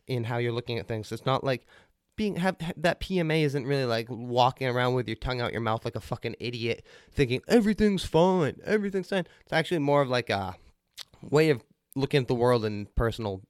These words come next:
with a personal development attitude kinda towards it. Um, and I mean, with, without, uh, my P M A attitude, again, the More on Voice Audio Show wouldn't have started.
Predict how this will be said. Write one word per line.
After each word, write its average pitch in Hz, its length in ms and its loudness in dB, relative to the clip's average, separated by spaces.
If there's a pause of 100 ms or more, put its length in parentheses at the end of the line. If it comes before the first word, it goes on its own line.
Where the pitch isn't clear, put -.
(520)
with 113 140 -2
a 98 60 -2
personal 110 420 0
development 101 680 -2 (100)
attitude 120 540 0
kinda 123 220 -2
towards 135 260 -2
it. - 160 -4 (760)
Um, 90 500 -8 (1400)
and 117 140 -4
I 117 60 0
mean, 123 300 0
with, 127 300 2
without, 143 420 4
uh, 135 220 4 (300)
my 131 180 2
P 143 220 2
M 135 100 4
A 127 80 6
attitude, 123 400 2 (100)
again, 123 280 0
the 104 80 -4
More 120 160 2
on 120 80 -2
Voice 117 180 2
Audio 117 160 6
Show 123 220 4
wouldn't 120 320 2
have 110 80 -4
started. 123 420 4